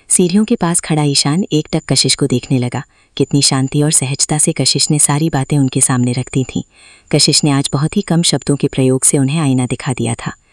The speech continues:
उसके पूछे एक सवाल ने रामविलास जी को झंझोड़ कर रख दिया था। आखिर सालों पहले रिश्तों में ये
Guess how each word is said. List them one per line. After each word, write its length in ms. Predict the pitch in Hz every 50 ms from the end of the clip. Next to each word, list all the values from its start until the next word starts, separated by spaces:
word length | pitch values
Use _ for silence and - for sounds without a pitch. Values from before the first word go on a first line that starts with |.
| _ _ _ -
उसके 240 | 151 - - 156
पूछे 320 | - - 151 135 - - 156
एक 260 | - - 147 147 -
सवाल 300 | - 156 139 135 131 131
ने 140 | 135 147 180
रामविलास 540 | 180 147 135 135 131 131 131 131 131 - -
जी 80 | 147
को 140 | - - 202
झंझोड़ 380 | - 170 143 131 - 131 127 -
कर 140 | - 123
रख 160 | - 127 120 -
दिया 160 | - 127 127 131
था। 180 | - - - - _ _ _ _ _ -
आखिर 280 | 180 165 - - 202
सालों 340 | - - 185 165 156 160 165
पहले 280 | 160 160 147 151 165 165
रिश्तों 320 | 156 143 - - - 151
में 120 | 151 156
ये 120 | 151 156